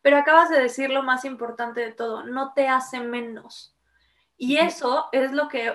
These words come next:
Speaker 1: el, en el episodio de hoy queremos dejarles, ¿sabes? O sea, yo lo que quiero dejarles es eso. No eres menos, no vales menos, no tienes por qué hacerte menos, porque nos hacemos muchas veces menos por creer que somos menos.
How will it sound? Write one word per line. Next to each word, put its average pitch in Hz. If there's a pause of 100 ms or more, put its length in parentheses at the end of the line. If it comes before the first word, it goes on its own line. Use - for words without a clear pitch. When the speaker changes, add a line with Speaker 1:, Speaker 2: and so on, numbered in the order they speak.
(160)
Speaker 1:
el, 240
en 240
el 240
episodio 240
de 233
hoy 233
queremos 240
dejarles, 233
¿sabes? 240
O -
sea, 233
yo 262
lo 320
que 277
quiero 277
dejarles 262
es 262
eso. - (360)
No 277
eres 349
menos, 285
no 262
vales 330
menos, 262 (300)
no 277
tienes 381 (160)
por 339
qué 311
hacerte 302
menos, 262 (840)
porque 240
nos 247
hacemos 320
muchas 254
veces 294
menos 285
por 254
creer 254
que 320
somos 240
menos. 269